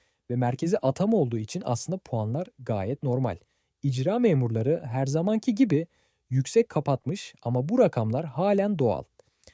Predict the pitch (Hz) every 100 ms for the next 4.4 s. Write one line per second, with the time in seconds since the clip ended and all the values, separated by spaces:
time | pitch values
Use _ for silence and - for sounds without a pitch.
0 | _ _ _ - 269 - 202 156 - 131
1 | 127 131 220 240 139 131 165 - 123 131
2 | 131 139 143 147 226 214 185 185 165 -
3 | 254 131 120 104 139 175 - _ _ -
4 | 226 190 135